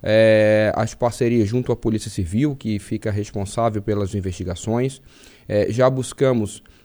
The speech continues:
é, parceria com o Ministério Público, o qual o promotor Joel já nos, nos recebeu muito bem. É, já uma das pautas, né, da nossa visita ao Ministério Público é tratar sobre os furtos aqui em Uruçanga.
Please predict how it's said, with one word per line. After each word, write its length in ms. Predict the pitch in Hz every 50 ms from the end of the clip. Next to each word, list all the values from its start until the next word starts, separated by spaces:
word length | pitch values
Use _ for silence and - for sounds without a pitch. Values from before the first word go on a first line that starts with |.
| - -
é, 800 | - 110 110 110 110 110 107 107 107 107 107 104 104 104 104 101 98
parceria 480 | - 117 110 - - 127 120 123 120 117
com 180 | - - 120 123
o 60 | 120
Ministério 500 | 113 110 107 104 101 - - 101 98 98
Público, 460 | 92 - 123 131 135 131 123 - 120
o 120 | - 107 101
qual 300 | - - 113 113 107 101
o 140 | 90 - 104
promotor 460 | - 120 110 110 107 - 117 110 104
Joel 420 | 101 104 104 107 110 107 98 92 - _ _ _ _ _ _ -
já 260 | 90 104 113 107 120
nos, 420 | 120 117 107 98 - - - - _ -
nos 460 | - 107 104 101 101 98 92 - -
recebeu 580 | - 95 101 110 104 - 101 87 90 107 113 110
muito 240 | 107 104 98 98 90
bem. 400 | 90 104 104 117 127 131 131 131 - - - - -
É, 200 | - 104 107 104 -
já 420 | 107 107 123 117 123 127 120 117 - _ -
uma 200 | 135 143 160 151
das 200 | 131 123 117 -
pautas, 500 | - - 131 131 139 135 127 - 104 95
né, 180 | 107 113 120 120
da 140 | 113 107 104
nossa 420 | 104 107 107 - - 107 104 95
visita 440 | 92 90 104 107 95 98 113 110 -
ao 60 | 107
Ministério 400 | 107 104 101 98 - - 104 101
Público 400 | 98 - 110 110 101 98 - 113 -
é 160 | - 117 131 139
tratar 420 | 135 131 117 107 - - 120 120
sobre 320 | 113 - - 110 107 101 101
os 160 | - - -
furtos 420 | - - 135 135 - - 113 98
aqui 220 | 107 95 - - 107
em 60 | 98
Uruçanga. 540 | 95 90 - - 117 117 127 131 143 151